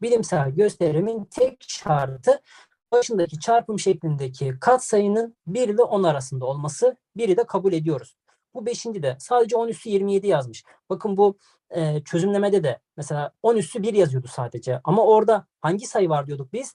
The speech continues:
Bir var diyorduk. Bunun başında bir varmış gibi davranırız. E, burada biri de kabul edebiliyor muyuz? Ediyoruz. Bire eşitliği de kabul ediyoruz bilimsel gösterimde.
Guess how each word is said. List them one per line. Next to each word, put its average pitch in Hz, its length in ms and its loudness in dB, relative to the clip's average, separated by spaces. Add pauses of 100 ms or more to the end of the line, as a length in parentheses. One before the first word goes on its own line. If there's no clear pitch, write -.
(160)
Bir 165 260 -2
var 135 260 2
diyorduk. 117 280 -12 (200)
Bunun 214 200 -2
başında 202 400 0
bir 214 140 2
varmış 185 440 0
gibi 135 180 -8
davranırız. 117 500 -6 (320)
E, 165 100 -2
burada 233 320 4
biri 214 180 0
de 226 100 2
kabul 208 260 2
edebiliyor 202 400 2
muyuz? 202 300 -4 (120)
Ediyoruz. 160 380 -2
Bire 160 140 0
eşitliği 175 420 -4
de 175 80 -2
kabul 147 220 -8
ediyoruz 131 260 -4
bilimsel 131 380 0
gösterimde. 127 600 0